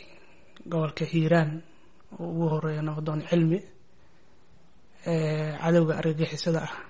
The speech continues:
ay ku baabi'iyeen isaga iyo shuhadadii kalete ee meeshaas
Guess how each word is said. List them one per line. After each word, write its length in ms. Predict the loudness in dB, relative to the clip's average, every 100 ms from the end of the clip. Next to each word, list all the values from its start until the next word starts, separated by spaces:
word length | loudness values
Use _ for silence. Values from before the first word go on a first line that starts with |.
| -18 -20 -20 -18
ay 220 | -6 -4 -4 -8
ku 140 | -8 -2
baabi'iyeen 600 | -2 -2 -2 0 0 0
isaga 340 | -2 -2 -2
iyo 260 | -4 -6 -6 -10 -16 -20 -20 -20 -20 -20 -8
shuhadadii 540 | 2 4 6 6 6 4
kalete 400 | -2 -2 -4 -6 -8 -12
ee 240 | -8 -6 -2
meeshaas 460 | -2 -2 -4 -6